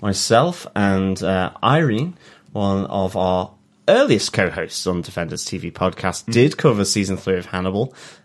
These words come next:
Speaker 1: Um, and we were gonna do a retrospective of seasons one and two, and we never really got round to it. But Number of the Beast is six six six is fantastic.
Speaker 2: Yeah,
Speaker 1: With
Speaker 2: yeah.
Speaker 1: Richard Armitage, who, of course, was in the Long Night, the Wolverine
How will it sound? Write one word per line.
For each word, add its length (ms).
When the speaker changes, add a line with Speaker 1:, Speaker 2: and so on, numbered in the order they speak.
Speaker 1:
Um, 400
and 140
we 60
were 60
gonna 180
do 120
a 40
retrospective 880
of 420
seasons 420
one 200
and 120
two, 140
and 100
we 60
never 300
really 280
got 180
round 240
to 100
it. 200
But 340
Number 280
of 100
the 60
Beast 440
is 140
six 300
six 180
six 340
is 380
fantastic. 1500
Speaker 2:
Yeah, 220
Speaker 1:
With 320
Speaker 2:
yeah. 60
Speaker 1:
Richard 380
Armitage, 680
who, 80
of 80
course, 400
was 120
in 380
the 380
Long 320
Night, 420
the 100
Wolverine 680